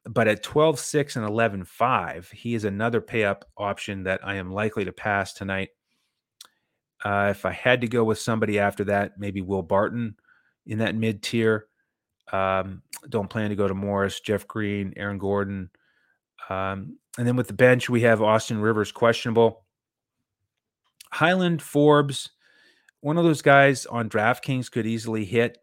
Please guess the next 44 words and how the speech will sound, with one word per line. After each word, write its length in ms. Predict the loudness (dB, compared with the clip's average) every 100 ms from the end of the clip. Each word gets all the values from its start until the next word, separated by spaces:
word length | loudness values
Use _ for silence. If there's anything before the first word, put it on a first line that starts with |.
| -12
'cause 160 | -10
Highland's 400 | -2 -2 -2 -4
only 160 | -4 -6
thirty-six 520 | -4 -4 -2 -4 -6
hundred, 300 | -4 -4 -6
Forbes 340 | -4 -4 -4
thirty-five. 800 | -8 -8 -8 -4 0 2 0 -4 _ _ _ _ _ _ _
But 340 | 0 0 0 _ -8
again, 440 | -2 0 0 -6 -16 _
pretty, 440 | -2 0 0 -4 _ 0
pretty 220 | 0 0
poor 360 | -4 -4 -2
game 260 | -2 -4 -6
environment 460 | -4 -2 -2 -4 -8
here 200 | -6 -6
with 180 | -6 -10
New 140 | -6
York. 400 | -2 -2 -2 -10 _ _ _ _ _ _ _
So 480 | -2 2 4 2 -4 -4
Denver 360 | -2 0 0
is 160 | -4 -4
likely 300 | -6 -4 -8
a 60 |
pass 320 | -4 -4 -6 -8
for 140 | -12
me. 220 | -12 -12 -18 _ _ _ _ _ _ -20 _ _ _ _ _ _ _
All 80 | 6
right, 140 | 6
let's 220 | 6 0 4
go 180 | 4
to 100 | 4 0
ten 300 | -4 -2 -2
o'clock. 520 | 0 0 2 0 0
How 140 | 0
about 240 | 4 2 0
the 80 |
second 560 | -4 -2 -2 -2 -4 -4
game 280 | -4 -4 -4
on 120 | -6
the 80 | -8
T 220 | -8 -6
N 120 | -6
T 180 | -6 -6
doubleheader? 520 | -4 -4 0 0 0